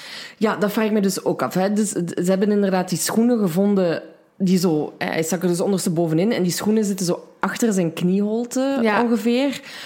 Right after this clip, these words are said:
Speaker 1: Ehm, het lijkt inderdaad alsof ze er terug ingeschoven zijn
Speaker 2: Ja.
Speaker 1: door iemand.
Speaker 2: Ja.
Speaker 1: En de vraag is dan: één, is dat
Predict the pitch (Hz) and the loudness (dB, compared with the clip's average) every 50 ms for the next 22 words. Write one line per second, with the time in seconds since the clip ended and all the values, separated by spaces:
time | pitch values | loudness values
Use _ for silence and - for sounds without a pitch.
0 | - - - _ - - 180 185 185 190 190 190 190 190 190 190 196 196 196 196 | -16 -18 -16 _ -4 -2 0 2 2 2 2 2 2 2 2 0 0 0 0 -2
1 | 202 - 196 - - _ _ _ _ _ _ _ _ _ - - - _ _ _ | -4 -6 -8 -14 -20 _ _ _ _ _ _ _ _ _ -20 -20 -20 _ _ _
2 | _ - - 202 190 196 - - - 185 165 170 170 170 175 185 220 294 392 359 | _ -2 0 0 0 -2 -4 -2 0 2 2 4 2 2 2 2 2 0 -2 -4
3 | - - - - - 214 208 202 196 180 185 175 170 175 170 - - 185 170 175 | -6 -8 -8 -2 0 2 2 2 2 2 2 2 0 0 0 0 -2 0 0 0
4 | 175 170 - - 156 156 143 - - 160 139 - - - 156 160 160 165 185 - | 0 0 0 0 0 0 0 0 -2 -4 -4 -4 -6 -2 0 0 0 0 0 -2
5 | - - 190 190 196 190 208 196 185 202 202 214 240 294 339 349 330 220 208 196 | -2 -2 0 0 0 0 0 0 2 0 2 0 0 0 -2 0 0 0 0 2
6 | 185 175 147 139 175 175 180 185 180 175 170 156 - - - - _ _ _ _ | 0 0 0 2 2 2 2 2 0 0 -2 -2 -6 -8 -14 -16 _ _ _ _
7 | _ _ _ _ _ _ _ _ _ - 190 151 139 127 160 240 269 - - 226 | _ _ _ _ _ _ _ _ _ 0 0 2 2 2 0 -2 -4 -2 0 0
8 | 208 190 180 190 - - - - - - - 185 190 175 160 175 170 175 185 202 | 2 2 0 -2 -4 -8 -14 -20 -12 -2 2 2 2 4 2 2 2 2 2 2
9 | 214 190 190 175 165 160 - - - - 175 165 160 147 123 - - - - - | 2 2 2 2 0 -2 -6 -8 -4 -2 0 2 2 0 -2 -4 -8 -16 -10 -6
10 | - 156 160 147 135 | -4 -2 -2 -2 -4